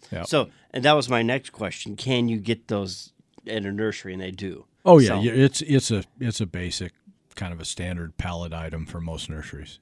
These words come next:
Speaker 1: yeah.
Speaker 2: And so if I'm going, it's called a cass-
Speaker 1: Cassia.
Speaker 2: Cassia.
Speaker 1: Cassia.
Speaker 2: All right.
Speaker 1: Yeah.
Speaker 2: And you said it's low water use, and Rosie was talking about his being a volunteer. I mean, you, s-, you, when you plant 'em, you'd still need to put some kind of little
Speaker 1: Of,
Speaker 2: irrigation
Speaker 1: oh,
Speaker 2: on 'em.
Speaker 1: yeah, of course.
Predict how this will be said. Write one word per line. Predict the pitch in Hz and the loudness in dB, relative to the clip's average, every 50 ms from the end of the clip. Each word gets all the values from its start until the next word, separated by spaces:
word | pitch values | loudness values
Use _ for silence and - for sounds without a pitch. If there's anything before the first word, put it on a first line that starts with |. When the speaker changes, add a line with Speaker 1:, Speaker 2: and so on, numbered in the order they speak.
| _ - | _ -16
Speaker 1:
yeah. | - - - - _ _ _ _ _ _ _ _ - | -14 -14 -14 -18 _ _ _ _ _ _ _ _ -4
Speaker 2:
And | 123 127 110 | -2 -2 -2
so | - - 135 | 0 2 2
if | 123 104 113 | 2 2 2
I'm | 110 107 104 | -2 -2 0
going, | 113 120 123 123 117 | 0 2 2 2 2
it's | 101 90 - - - _ - | 0 -4 -6 -10 -14 _ -16
called | - - 113 104 95 | -10 -8 -8 -8 -6
a | 90 92 90 _ _ _ - | -8 -12 -14 _ _ _ -20
cass- | - - - 104 110 110 - - - - - - - - - - - - | -20 -14 -12 -12 -12 -12 -14 -16 -16 -16 -16 -18 -20 -20 -20 -20 -16 -12
Speaker 1:
Cassia. | - - 101 98 - - - - 104 90 78 69 69 76 - _ _ _ | -8 -6 -6 -6 -6 -6 -6 -6 -6 -6 -6 -10 -12 -14 -16 _ _ _
Speaker 2:
Cassia. | - - 113 113 - - - - - 190 - - - - _ _ _ | -12 -12 -10 -10 -8 -8 -8 -8 -8 -10 -12 -14 -16 -20 _ _ _
Speaker 1:
Cassia. | - - - - - - - - - - 143 170 170 | -14 -12 -12 -12 -12 -12 -12 -12 -10 -10 -10 -8 -8
Speaker 2:
All | 165 143 | -10 -10
right. | 170 208 _ - - - - | -10 -12 _ -20 -20 -18 -14
Speaker 1:
Yeah. | - - | -4 4
Speaker 2:
And | 143 147 147 | 4 6 6
you | 139 131 | 6 2
said | - 185 175 160 | 2 2 2 2
it's | 139 110 - | 0 -2 0
low | 131 139 139 | 2 2 2
water | 120 113 117 113 127 135 120 | 2 2 2 4 4 4 2
use, | 101 98 101 98 - - | 0 -2 -4 -4 -6 -6
and | 101 104 98 | -6 -4 -2
Rosie | 107 110 107 101 107 | -2 -2 -2 -2 -4
was | 101 101 | -8 -6
talking | - 113 110 104 | -6 -6 -6 -6
about | 98 78 90 | -6 -8 -8
his | 110 101 | -10 -10
being | 98 107 101 98 | -8 -6 -6 -6
a | 92 92 | -6 -8
volunteer. | 90 98 95 92 92 90 85 85 82 - - 120 117 101 90 - - _ _ _ - - - _ - | -8 -8 -6 -6 -6 -8 -8 -10 -12 -8 -4 -2 -2 -2 -2 -4 -8 _ _ _ -20 -20 -20 _ -4
I | 113 | -2
mean, | 120 113 107 | 0 0 0
you, | 110 110 | -2 -2
s-, | 104 - - - - | -4 -4 -8 -10 -6
you, | 135 131 123 113 | -4 -2 -2 -2
when | 101 113 131 135 120 | -2 0 2 2 4
you | 107 101 | 2 0
plant | 85 - - 131 127 117 110 - 98 | -2 -4 -2 0 0 0 0 -2 -4
'em, | 95 | -6
you'd | 90 90 87 85 | -6 -6 -8 -10
still | - - 131 117 | -8 -6 -6 -4
need | 104 98 87 | -4 -4 -6
to | 82 | -10
put | - - 113 - | -12 -12 -14 -14
some | - - 117 110 95 | -10 -8 -8 -8 -8
kind | - 98 87 | -8 -10 -10
of | 87 | -10
little | 85 82 80 73 | -10 -12 -12 -12
Speaker 1:
Of, | - | -12
Speaker 2:
irrigation | 90 90 95 92 101 135 127 - 208 | -12 -12 -8 0 0 0 0 0 2
Speaker 1:
oh, | 160 147 135 127 | 6 8 8 8
Speaker 2:
on | 113 76 71 | 6 4 -2
'em. | - 139 | 0 0
Speaker 1:
yeah, | 123 113 98 92 90 | 0 0 0 -2 -6
of | 90 - | -6 -8
course. | - - 117 92 85 - - - | -6 -6 -4 -4 -6 -8 -10 -12